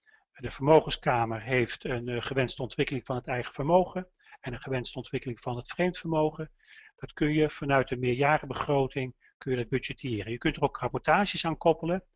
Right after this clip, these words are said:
eh, K P I's, eh, en je kunt er ook een verantwoordingsopzet, eh, eh, omheen bouwen. Dus op die manier krijgen die drie kamers een rol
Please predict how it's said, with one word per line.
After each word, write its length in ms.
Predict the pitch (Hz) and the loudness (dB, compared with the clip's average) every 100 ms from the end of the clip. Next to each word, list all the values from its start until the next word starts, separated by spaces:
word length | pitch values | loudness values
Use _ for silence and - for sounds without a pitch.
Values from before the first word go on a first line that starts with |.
| _ _ _ _ | _ _ _ _
eh, 160 | - 120 | -10 -10
K 240 | - 135 - | 2 2 2
P 40 | |
I's, 540 | 139 156 185 - - _ _ _ _ | 0 0 -2 -6 -8 _ _ _ _
eh, 300 | 147 135 135 | -2 0 -2
en 400 | 139 - 175 147 | -4 -4 -2 -2
je 60 | |
kunt 180 | - 151 | -2 2
er 60 | 143 | 2
ook 80 | |
een 60 | 131 | 2
verantwoordingsopzet, 1080 | 135 143 131 127 113 101 117 - - 107 - | 6 4 6 2 2 -2 -8 -8 -8 -8 -8
eh, 220 | 147 110 107 107 _ _ _ _ | -10 -8 -10 -12 _ _ _ _
eh, 320 | 127 117 117 | -16 -14 -12
omheen 440 | 160 120 113 110 101 | -6 -6 -4 -8 -8
bouwen. 380 | 98 98 104 _ _ - _ | -8 -8 -10 _ _ -20 _
Dus 120 | - | -12
op 100 | 127 | -2
die 160 | 180 190 | 2 4
manier 300 | 180 180 175 | 6 6 4
krijgen 680 | - 151 170 175 - 170 - _ _ _ | 2 4 4 4 0 -2 -6 _ _ _
die 120 | 131 | -8
drie 200 | 131 165 | -2 -2
kamers 640 | - 151 156 156 156 - - | 2 4 4 2 -4 -8 -6
een 140 | 123 | -6
rol 400 | - 151 165 160 | 6 6 6 2